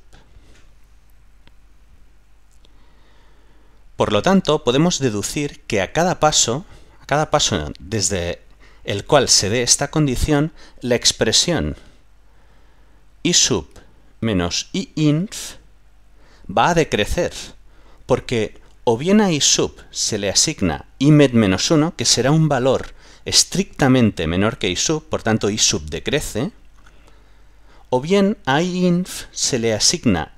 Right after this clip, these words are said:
I med más uno, I med más uno, que será un valor estrictamente mayor que I inf, de modo que este valor está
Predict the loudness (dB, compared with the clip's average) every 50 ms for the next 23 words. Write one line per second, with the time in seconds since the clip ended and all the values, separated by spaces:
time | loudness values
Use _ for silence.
0 | -6 0 2 4 4 4 4 2 2 2 2 2 2 2 2 2 2 2 2 -2
1 | -4 -8 -16 -20 -20 -20 -20 -20 -20 -20 -20 -20 -20 -18 -10 -4 -2 -2 -2 -2
2 | -2 -2 -2 -2 0 0 0 0 -2 -4 -6 -10 -18 -20 -20 -20 -20 -4 0 2
3 | 2 4 4 4 4 4 4 4 4 4 2 2 2 2 2 2 2 0 -4 -6
4 | -6 -8 -4 0 2 4 4 4 2 2 0 0 0 0 0 0 0 -2 -2 -2
5 | -4 -6 -4 -4 -4 -4 -2 -2 0 0 -2 -4 -8 -14 -20 -20 -20 -20 -20 -20
6 | -20 -20 -20 -20 -8 -2 0 4 4 4 4 4 2 -2 -2 -4 -2 0 0 0
7 | 0 0 0 0 0 0 -2 -2 -2 -4 -4 -2 0 0 -2 -2 -4 -10